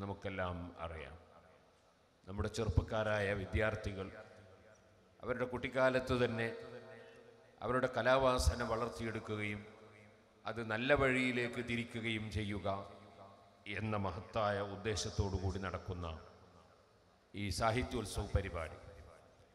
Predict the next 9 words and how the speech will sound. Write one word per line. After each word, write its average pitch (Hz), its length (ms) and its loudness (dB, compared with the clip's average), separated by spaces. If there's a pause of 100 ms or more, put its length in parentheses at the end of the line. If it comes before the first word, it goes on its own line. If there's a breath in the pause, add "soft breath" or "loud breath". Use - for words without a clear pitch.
(920)
അതിൽ 120 200 2 (1160)
നമ്മുടെ 104 300 -2
വിദ്യാർത്ഥികൾ 113 680 2 (1600)
പ്രസംഗിച്ച് 131 640 0 (180)
തെളിയുന്നു, 123 480 0 (1120)
പാടി 123 360 4 (340)
തെളിയുന്നു, 120 460 2 (1080)
മത്സരിച്ച് 123 600 2
തെളിയുന്നു. 110 440 -2